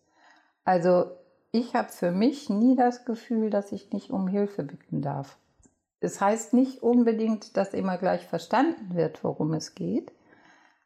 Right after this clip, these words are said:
Aber ich hab so dieses Grundsätzliche, dass hier eigentlich, ich glaube,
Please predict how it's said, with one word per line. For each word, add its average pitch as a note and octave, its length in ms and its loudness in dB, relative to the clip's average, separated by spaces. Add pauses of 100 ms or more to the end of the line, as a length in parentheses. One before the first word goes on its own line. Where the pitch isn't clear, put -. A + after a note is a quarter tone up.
(160)
Aber F#3+ 340 2
ich - 160 -6
hab G#3 160 -4
so F#3+ 200 0
dieses F#3 520 -4
Grundsätzliche, A#3 1080 0 (520)
dass G3 340 -4
hier A3 260 0
eigentlich, G3+ 520 -4
ich - 100 -20
glaube, F#3 420 -2